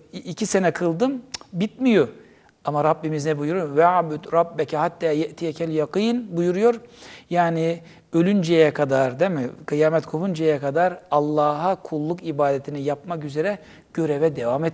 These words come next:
buyuruyor Rabbimiz. E, "Ve ma halaktul cinne vel insa illa liya'budun."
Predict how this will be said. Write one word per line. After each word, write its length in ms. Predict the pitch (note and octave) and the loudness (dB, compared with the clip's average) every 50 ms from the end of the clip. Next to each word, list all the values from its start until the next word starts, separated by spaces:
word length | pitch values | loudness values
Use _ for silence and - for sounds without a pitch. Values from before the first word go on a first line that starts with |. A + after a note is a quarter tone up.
| D#3+ - | -4 -4
buyuruyor 440 | F3+ E3+ E3+ D#3+ E3 D#3 C#3 B2+ C#3 | -2 -2 0 0 0 0 0 0 -2
Rabbimiz. 540 | C#3+ B2 - D3+ D3 D3 C#3 A#2+ - - - - - - - - - - - - _ | -4 -4 -4 -6 -6 -6 -6 -8 -8 -12 -16 -20 -20 -20 -20 -20 -20 -20 -20 -16 _
E, 320 | F3 D#3+ D3+ D3 C#3 C3 C3+ | -4 -2 -2 0 -2 0 0
"Ve 120 | D#3 E3+ | 2 2
ma 280 | F#3+ G#3 G#3 G3+ F#3+ F3 | 2 2 2 4 2 2
halaktul 680 | - - F3 F3 F#3+ G#3 G#3 - - - G3 F#3 E3+ | 0 0 -2 2 2 0 0 -2 -6 -4 -4 -4 -2
cinne 400 | D#3+ F#3 G#3 G#3 G3 F#3 F3 E3 | -4 -4 -4 -4 -2 -2 -2 2
vel 180 | E3+ F3+ F3 F3 | 4 4 4 4
insa 320 | - C4+ D4 C4 - - A3 | 0 -2 -2 -2 0 0 0
illa 300 | G3 G3+ G3 F#3 F#3+ F3+ | 0 0 2 4 6 6
liya'budun." 800 | F3 E3+ F3 E3+ E3 E3 D#3+ D#3+ D#3+ D3 D#3 D#3+ D#3+ D3+ C3 | 6 6 4 4 6 4 4 2 0 0 0 0 0 0 -2